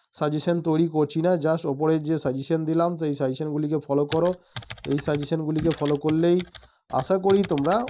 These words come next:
অনেক প্রশ্নের উত্তর কিন্তু পারবে এবং ভালোভাবে পরীক্ষা দিয়ে আসতে পারবে। প্রত্যেকের ভালো পরীক্ষা কামনা করি, ভালো রেজাল্ট করো এবং আমাদের চ্যানেলটিকে তোমরা সাবস্ক্রাইব করে শেয়ার করে দাও, যাতে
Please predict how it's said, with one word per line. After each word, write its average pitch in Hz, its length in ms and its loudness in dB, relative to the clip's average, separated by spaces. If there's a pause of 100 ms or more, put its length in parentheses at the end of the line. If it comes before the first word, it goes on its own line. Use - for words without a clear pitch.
(140)
অনেক 165 320 0
প্রশ্নের 143 340 -2
উত্তর 156 320 -4
কিন্তু 170 380 -10
পারবে 135 300 0
এবং 190 300 -2
ভালোভাবে 165 520 0
পরীক্ষা 127 340 -6
দিয়ে 101 160 -10
আসতে 104 220 -8
পারবে। 107 240 -12 (460)
প্রত্যেকের 135 640 0
ভালো 139 300 0
পরীক্ষা 175 680 2
কামনা 165 320 0
করি, 165 500 0
ভালো 127 220 -4
রেজাল্ট 147 440 0
করো 170 320 0 (520)
এবং 131 340 -6 (520)
আমাদের 190 340 2
চ্যানেলটিকে 135 420 -2
তোমরা 139 260 -4
সাবস্ক্রাইব 165 580 -2 (100)
করে 160 240 2
শেয়ার 160 400 -2
করে 151 240 -2
দাও, 143 240 0
যাতে 135 320 0